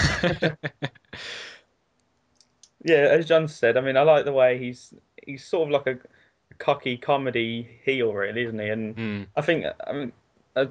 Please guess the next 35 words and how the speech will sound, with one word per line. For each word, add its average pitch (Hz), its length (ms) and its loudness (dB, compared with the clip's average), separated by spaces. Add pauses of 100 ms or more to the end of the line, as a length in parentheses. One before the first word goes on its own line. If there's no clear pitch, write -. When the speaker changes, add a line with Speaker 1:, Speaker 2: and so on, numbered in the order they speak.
(100)
Speaker 1:
I 139 60 2
know 139 140 4
we've 127 120 2
said 131 140 2
it 117 40 -2
before, 120 340 4
but 120 120 6
I - 40 -8
think 135 160 -4
he's 127 120 -8
definitely 123 320 0
the 123 80 0
most 120 240 2
improved 117 640 0 (540)
from 123 100 -4
the 120 60 -2
start 117 260 6
of 113 40 -4
the - 40 -14
T 120 100 0
V - 60 0
Speaker 2:
Sort 113 80 2
of 117 60 -6
Speaker 1:
show, 117 140 4
Speaker 2:
character, 123 200 6 (180)
Speaker 1:
especially, 120 220 2
Speaker 2:
yeah. 95 300 -2
Speaker 1:
yeah, 135 220 6
definitely 143 360 0
character-wise. 113 680 2
I 120 40 -8
think 131 260 -8
he's, 123 240 -10 (680)
I 143 100 2
mean, 139 200 -2